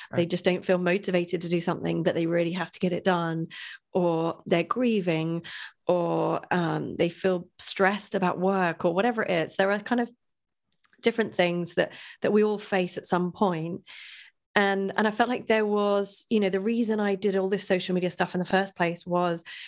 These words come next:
Speaker 1: because I felt that there was this sort of gem,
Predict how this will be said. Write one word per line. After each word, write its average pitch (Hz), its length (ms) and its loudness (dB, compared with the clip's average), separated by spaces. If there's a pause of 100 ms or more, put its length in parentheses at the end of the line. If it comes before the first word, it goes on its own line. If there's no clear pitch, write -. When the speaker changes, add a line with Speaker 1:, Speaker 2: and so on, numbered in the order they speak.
(100)
Speaker 1:
because 190 160 0
I 185 80 2
felt 196 240 0
that 208 100 -2
there 190 140 2
was 180 160 0 (260)
this - 260 -2 (400)
sort - 280 -2
of - 40 -20 (320)
gem, 208 560 0